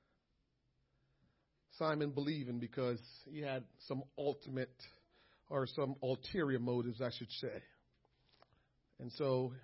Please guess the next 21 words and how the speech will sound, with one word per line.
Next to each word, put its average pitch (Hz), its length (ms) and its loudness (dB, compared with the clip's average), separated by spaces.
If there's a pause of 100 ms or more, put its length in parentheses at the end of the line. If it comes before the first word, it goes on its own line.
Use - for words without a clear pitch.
(240)
he 143 120 -6
liked 127 260 2
power. 107 400 0 (3750)
Listen 123 220 -8
for 113 100 -4
the 117 80 -4
Holy 117 220 -2
Ghost 110 280 -8
while 107 160 -4
I 101 60 -4
speak - 340 -12
to 131 80 -6
you. 113 140 -6 (2000)
And 107 200 -8
so, 131 300 0 (1040)
huh, 120 80 -8 (1200)
let 160 100 2
me 160 100 2
tell 156 140 2
you 131 120 2
this, 120 200 -2